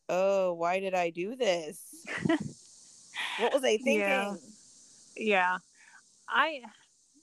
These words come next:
Speaker 2: I like that Lucas has something to do now, and so I'm like,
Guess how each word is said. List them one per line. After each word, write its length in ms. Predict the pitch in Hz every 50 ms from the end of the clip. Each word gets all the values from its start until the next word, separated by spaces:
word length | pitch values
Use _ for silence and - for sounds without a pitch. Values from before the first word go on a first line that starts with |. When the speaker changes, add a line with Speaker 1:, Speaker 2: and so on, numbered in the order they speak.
| - _ _ -
Speaker 2:
I 140 | 226 220 226
like 200 | 233 240 247 - -
that 140 | 247 226 202
Lucas 260 | 208 208 - 220 208 -
has 140 | - 208 202 -
something 380 | - 202 196 - 214 202 196 -
to 80 | - 202
do 220 | 190 185 180 180
now, 340 | 175 170 185 190 170 170 175 -
and 100 | 190 190
so 80 | - 196
I'm 60 | 190 185
like, 180 | 185 190 190